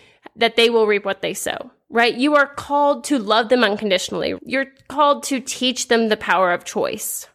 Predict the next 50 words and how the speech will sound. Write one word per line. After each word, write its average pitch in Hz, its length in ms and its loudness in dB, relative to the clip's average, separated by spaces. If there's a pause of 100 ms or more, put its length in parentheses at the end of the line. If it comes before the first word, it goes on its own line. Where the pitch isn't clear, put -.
(180)
right? 233 420 0 (760)
But 254 120 2
it 277 140 2
is 349 260 2
not 330 300 2
your 269 180 2
job 240 500 0
to 226 100 -4
go 214 340 2
follow 214 440 2
them 196 200 0
into 208 280 -2
their 185 200 0
life, 165 540 -6 (260)
picking 269 340 0
up 233 160 0
their 208 160 2
messes 185 640 -4 (260)
and 226 220 2
making 220 300 2
sure 220 180 0
they 202 140 2
never 190 260 0
go 185 140 0
through 185 220 -4
hardship. - 580 -8 (640)
That's 226 260 0
not 240 260 2
real 202 200 2
life. 190 480 -4 (460)
And 226 440 2
our 226 180 4
job 214 240 2
as 196 160 -2
moms 208 580 2
is 220 260 0
to 226 80 -4
launch 208 280 0
our 208 80 -2
children 202 380 -4
into 202 220 -4
the 185 100 -6
world, 196 340 2
not 202 240 0
to 202 60 -12
protect - 400 -4
them 185 100 -6
from 180 160 -6
the 175 80 0
world. 170 400 -6